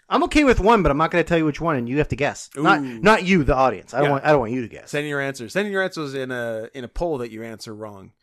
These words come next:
Speaker 2: you assholes.
Speaker 1: <laughs> I like this new game we're playing. <laughs> Anyways, continue.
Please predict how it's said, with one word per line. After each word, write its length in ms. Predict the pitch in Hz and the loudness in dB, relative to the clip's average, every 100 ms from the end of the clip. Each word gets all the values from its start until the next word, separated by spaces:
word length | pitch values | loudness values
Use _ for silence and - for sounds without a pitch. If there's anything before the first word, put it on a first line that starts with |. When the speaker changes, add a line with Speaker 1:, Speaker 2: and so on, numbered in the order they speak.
| _ _ _ | _ _ _
Speaker 2:
you 160 | - 117 | -10 -8
assholes. 840 | 110 110 113 110 - - - 175 185 | -8 -12 -10 -8 -8 -4 -2 4 4
Speaker 1:
<laughs> 40 | 170 - 156 156 139 - - - 123 - _ _ _ _ _ _ _ _ _ _ _ _ _ _ - | 4 2 -2 -2 -8 -10 -16 -18 -20 -20 _ _ _ _ _ _ _ _ _ _ _ _ _ _ -6
I 100 | 202 | 0
like 180 | 285 330 | 4 4
this 200 | 262 226 | 4 2
new 160 | 196 196 | 2 0
game 300 | 139 147 131 | 2 2 2
we're 120 | 110 | 0
playing. 500 | - 165 - 165 139 | 2 2 2 0 0
<laughs> 640 | 165 190 190 220 233 226 | 0 0 2 0 0 0
Anyways, 440 | 262 190 117 131 - | 2 2 0 -4 -8
continue. 440 | 220 165 123 113 | -8 -6 -6 -8